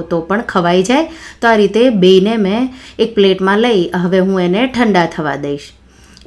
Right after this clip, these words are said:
એ જ પેનમાં આપણે બે ટેબલ સ્પૂન ચણાનો લોટ કે પછી બેસન હોય તો બેસન પણ ચાલે, આપણે એને શેકી લઈશું. તો હલકી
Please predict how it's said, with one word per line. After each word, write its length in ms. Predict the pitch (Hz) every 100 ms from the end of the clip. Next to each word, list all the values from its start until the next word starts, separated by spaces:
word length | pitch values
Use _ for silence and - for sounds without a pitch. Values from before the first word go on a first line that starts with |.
| 269
એ 20 | 302
જ 100 | -
પેનમાં 360 | 233 214 226 240
આપણે 200 | 240 208 254 247 247 180
બે 80 | 233 269
ટેબલ 360 | 233 196 202 208
સ્પૂન 340 | - 262 226 185 196
ચણાનો 400 | 165 165 170 175
લોટ 180 | 226 254 -
કે 80 | 233 226
પછી 260 | 202 269 254 175
બેસન 400 | 196 196 202 254 240
હોય 180 | 208 175
તો 80 | 214 202
બેસન 340 | 180 190 180
પણ 240 | 214 247 254
ચાલે, 280 | 196 180 247 294 - - -
આપણે 240 | 196 254 220
એને 180 | 202 254 302 - - - _ - -
શેકી 360 | 214 190 196 196
લઈશું. 420 | 202 190 302 359 349 - - - -
તો 120 | 226 226 220 220 - 185
હલકી 300 | 226 226